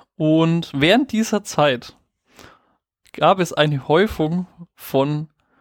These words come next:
Sichtungen, also wenn Kameras aufgerichtet waren, von Ratten und Mäusen.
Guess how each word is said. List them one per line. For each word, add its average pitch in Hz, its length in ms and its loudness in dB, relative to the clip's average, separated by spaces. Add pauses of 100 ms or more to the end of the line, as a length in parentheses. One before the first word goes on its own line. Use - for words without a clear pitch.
(140)
Sichtungen, 165 1000 -2
also 131 260 0
wenn 127 160 4
Kameras 160 600 2
aufgerichtet 165 720 -4
waren, 165 320 0
von 156 340 -4
Ratten 143 320 0
und 156 280 -4
Mäusen. 147 460 -4